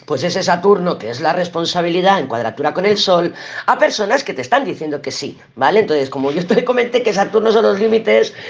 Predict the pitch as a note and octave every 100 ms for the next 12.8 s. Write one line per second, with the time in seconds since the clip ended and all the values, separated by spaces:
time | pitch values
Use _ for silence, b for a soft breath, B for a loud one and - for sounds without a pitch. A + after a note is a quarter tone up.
0 | B B F3 F3 F#3+ G#3 D3 D#3 E3+ F3+
1 | G3 F#3 F3 D#3+ - D#3+ G3 A3+ B2 A2+
2 | C#3 D3+ E3+ E3 D3+ E3 G3 - B B
3 | B G#3 F3 - D#3 F#3 F3 A3 F#3 C3
4 | C3+ - D3+ F3+ F3 D#3 D3 E3+ F3+ F3+
5 | C#3 D3 E3 E3 - D#3+ E3+ F3+ F#3 G3
6 | G3+ G3 F#3 F3+ F3+ F3+ F#3+ D#3+ D#3 -
7 | E3+ F3+ D3+ - B B - F#3 F#3 F3
8 | D#3+ C#3 D#3 E3 A#2+ - B B - A#3
9 | D4+ D4 C4+ C#4 C#4 C4+ A3+ A#3 A#3 A3
10 | G#3+ A3 G#3 G#3 A#3 - D3 B2 C3 D3
11 | E3 F#3 F#3+ D#3 - E3 D#3+ D#3 E3+ F#3
12 | F#3 G3 G3 G#3+ G#3 E3 D#3 D#3+